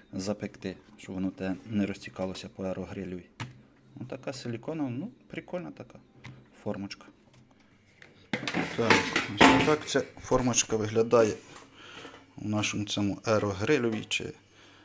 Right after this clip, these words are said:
фритюрниці. Ну, таке на дно, бачите, щоб кинути. Тому що тут сіточка, і воно все стікає туди.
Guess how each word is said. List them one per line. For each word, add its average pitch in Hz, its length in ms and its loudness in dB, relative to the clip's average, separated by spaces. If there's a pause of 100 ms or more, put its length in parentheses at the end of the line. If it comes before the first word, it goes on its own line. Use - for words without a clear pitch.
(160)
фритюрниці. 110 800 -2 (1200)
Ну, 143 140 -2
таке 107 320 -4
на 101 120 0
дно, 95 180 -2
бачите, 104 300 -4
щоб - 200 -4
кинути. 90 340 -8
Тому 107 180 -4
що 107 120 -2
тут - 160 -8 (580)
сіточка, 110 600 0
і 104 80 -2
воно 104 160 -2
все 104 180 -4
стікає 101 460 -2
туди. - 260 -8